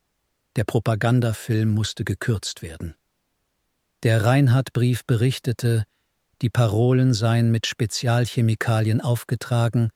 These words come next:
und erst bei Tageslicht sichtbar geworden. Gehm erinnerte sich später, die Aktion habe zeigen sollen, dass es noch Widerstand gab.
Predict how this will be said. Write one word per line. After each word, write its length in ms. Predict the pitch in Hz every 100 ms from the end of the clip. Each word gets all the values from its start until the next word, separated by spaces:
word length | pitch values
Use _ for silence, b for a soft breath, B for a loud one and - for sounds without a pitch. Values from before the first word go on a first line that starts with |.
| _ _ _ -
und 180 | 117 -
erst 300 | 117 117 -
bei 100 | 113
Tageslicht 880 | - 117 117 117 - 110 101 - -
sichtbar 580 | 107 123 - - 104
geworden. 600 | 101 95 101 95 98 87 - _ _ _ _ _ _ _ _ _ _ _ _ _
Gehm 420 | 131 139 156 160 -
erinnerte 500 | 123 143 131 127 113
sich 240 | 113 -
später, 560 | - 131 120 - 123 120 _ _ _ -
die 120 | 139
Aktion 560 | 110 - - 123 131 117
habe 160 | 123
zeigen 460 | 113 - 117 120 123
sollen, 440 | 107 113 113 117 - _ _ _
dass 180 | 123 104
es 140 | 120
noch 200 | 127 110
Widerstand 600 | 120 127 113 - 104 95 -
gab. 380 | 92 87 -